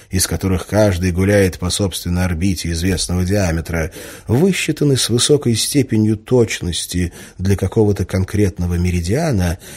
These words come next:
и в эфемеридах это указано. Тогда достаточно установить час и минуту, когда эклипс проявится на меридиане, неизвестном,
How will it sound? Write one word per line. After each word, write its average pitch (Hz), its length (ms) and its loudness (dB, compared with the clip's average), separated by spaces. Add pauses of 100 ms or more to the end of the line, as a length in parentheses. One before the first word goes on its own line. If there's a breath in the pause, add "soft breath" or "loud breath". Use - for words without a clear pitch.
(140 loud breath)
и 113 120 6
в 101 120 4
эфемеридах 120 640 0
это 143 220 -4
указано. 50 880 -10 (720)
Тогда 95 280 4
достаточно 120 540 2
установить 107 480 2
час - 380 0
и 98 40 2
минуту, 95 600 2 (240 loud breath)
когда 117 360 4
эклипс 135 560 0
проявится 127 680 2
на 120 80 0
меридиане, 117 800 0 (200 loud breath)
неизвестном, 92 1000 0